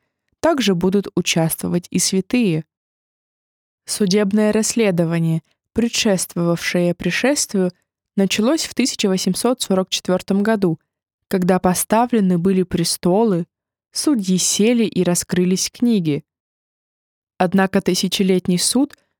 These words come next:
начнётся после того, как святые будут взяты на небо и займут свои места на престолах, и суд будет передан им как присяжным. Затем снова откроются небесные книги,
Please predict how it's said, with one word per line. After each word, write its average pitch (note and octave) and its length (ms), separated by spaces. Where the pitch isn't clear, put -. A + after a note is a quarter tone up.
начнётся C4+ 580
после A3 320
того, G3 320
как A#3 160
святые C4 540
будут F3+ 320
взяты F#3 400
на F3 140
небо F#3 520
и F3+ 100
займут F3+ 440
свои G#3+ 340
места F3+ 380
на F3+ 140
престолах, F#3+ 800
и G3 80
суд D#4+ 320
будет F#3+ 400
передан G3+ 480
им A#3 320
как - 260
присяжным. F3+ 800
Затем G3 440
снова C4+ 420
откроются C4 720
небесные G3+ 580
книги, G3+ 540